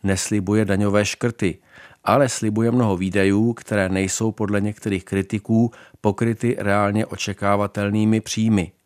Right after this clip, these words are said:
Přinejmenším prý vychází z příliš optimistického očekávání ohledně růstu a hodlá také přísnějším zdaněním velkých dědictví de facto vypudit ze země superboháče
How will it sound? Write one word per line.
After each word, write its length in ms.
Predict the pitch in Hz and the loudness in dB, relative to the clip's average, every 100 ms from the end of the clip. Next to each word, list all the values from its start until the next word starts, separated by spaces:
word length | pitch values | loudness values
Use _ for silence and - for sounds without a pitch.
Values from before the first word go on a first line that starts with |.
| _ - - - - | _ -20 -20 -20 -8
Přinejmenším 800 | - 101 104 101 107 - 113 | 0 2 2 0 0 -2 -2
prý 180 | 107 98 | -2 -2
vychází 580 | 95 90 104 107 101 113 | -2 -2 0 0 0 -4
z 80 | - | -6
příliš 360 | - 107 92 | -6 -4 -4
optimistického 920 | - - 110 107 95 113 104 - 107 95 | -8 -6 0 0 0 -4 -6 -6 -4 -4
očekávání 1040 | 95 - 101 107 101 101 104 101 107 110 | -4 -4 -4 0 2 2 2 2 2 0
ohledně 420 | 92 95 101 107 | -2 -2 0 0
růstu 520 | 107 117 - - 85 - - - - - | 0 -2 -2 -4 -4 -6 -20 -20 -16 -4
a 80 | 90 | 0
hodlá 300 | 107 127 123 | 2 2 2
také 360 | 127 - 113 | -2 0 -2
přísnějším 760 | - - 101 - 117 113 - 95 | -2 -6 -4 -2 -2 0 -2 -2
zdaněním 540 | 92 95 101 104 113 | 0 2 4 4 4
velkých 360 | 104 104 - 90 | 2 -2 -4 -4
dědictví 760 | 95 98 107 - - 110 110 - _ _ _ - | -2 0 0 -2 0 2 2 0 _ _ _ -8
de 200 | 90 101 | -2 0
facto 380 | - 123 - 90 | -2 -6 -2 0
vypudit 500 | 95 104 117 104 101 | -2 -2 -2 -2 -2
ze 100 | 92 | -2
země 360 | 101 101 110 | 0 0 0
superboháče 1080 | - 98 - 107 104 101 110 110 - 110 | -2 -6 -4 0 2 4 2 0 -2 -2